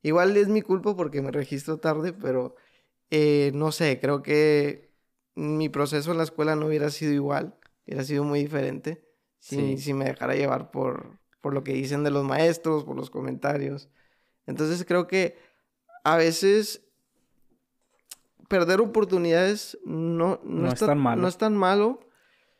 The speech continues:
Speaker 1: pero creo que si pierdes las oportunidades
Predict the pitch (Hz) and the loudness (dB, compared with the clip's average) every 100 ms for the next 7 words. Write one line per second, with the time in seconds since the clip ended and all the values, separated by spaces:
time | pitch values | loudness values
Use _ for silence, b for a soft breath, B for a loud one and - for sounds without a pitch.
0 | b _ 165 160 160 160 202 190 180 165 | b _ 4 4 4 2 0 -2 -2 2
1 | 165 180 196 190 165 156 143 156 160 156 | 2 4 0 -2 -6 -8 -6 -4 -4 -4
2 | 175 - | -4 -8